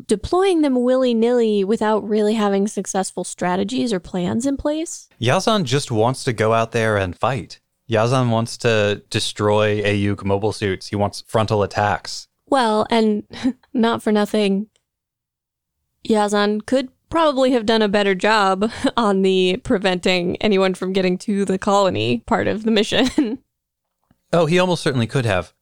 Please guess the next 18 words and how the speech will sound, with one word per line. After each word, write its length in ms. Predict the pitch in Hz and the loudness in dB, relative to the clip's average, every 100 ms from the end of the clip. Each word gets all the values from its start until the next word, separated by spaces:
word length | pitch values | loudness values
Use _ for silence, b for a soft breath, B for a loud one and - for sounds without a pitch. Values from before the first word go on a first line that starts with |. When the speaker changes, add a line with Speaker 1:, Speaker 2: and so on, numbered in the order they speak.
| - | 0
Speaker 2:
Yazan 540 | 135 165 175 175 165 | 2 2 0 0 -2
keeps 400 | - 143 127 - - | -4 -4 -4 -8 -10
hunting 360 | - 120 123 110 | -4 0 0 0
out 240 | 98 107 | 0 -2
particular 540 | 120 - 107 110 101 | -4 -6 -2 0 0
mobile 300 | 92 90 104 | 0 0 0
suits 340 | 113 156 160 - | -2 -4 -6 -6
and 160 | 120 | -4
getting 220 | 110 104 104 | 0 0 0
into 160 | 101 | -2
duels, 640 | 90 101 90 85 87 - - _ | -2 -4 -4 -4 -8 -14 -20 _
rather 420 | 101 110 110 110 107 | -4 0 2 2 2
than 460 | 104 98 95 95 _ | 2 0 -4 -8 _
fighting 540 | _ _ 120 110 104 98 | _ _ -2 2 2 0
on 140 | 95 | -2
the 60 | 90 | 0
battlefield 760 | 92 92 90 - 92 85 82 | 0 0 -4 -4 -4 -4 -6
and 260 | - 92 | -10 -10